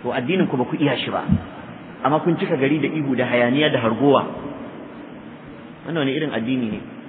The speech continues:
Mata akan titi, alhalin Allah ya ce, "Wa qarna fi buyutikunna." Sai ka rasa yaushe matan su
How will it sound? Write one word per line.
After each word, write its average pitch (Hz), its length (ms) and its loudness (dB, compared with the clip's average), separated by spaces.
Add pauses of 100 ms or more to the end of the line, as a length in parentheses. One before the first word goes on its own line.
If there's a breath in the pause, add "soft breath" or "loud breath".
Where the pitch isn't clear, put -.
(140)
Mata 143 320 2
akan 135 320 2
titi, - 280 0 (520)
alhalin 139 400 6
Allah 151 240 6
ya 135 80 0
ce, 151 80 4
"Wa 127 80 6
qarna 151 320 4
fi 139 100 2
buyutikunna." 131 600 0 (500)
Sai 175 160 2
ka 165 80 6
rasa 160 160 2
yaushe 143 320 4
matan 175 240 2
su 147 80 -6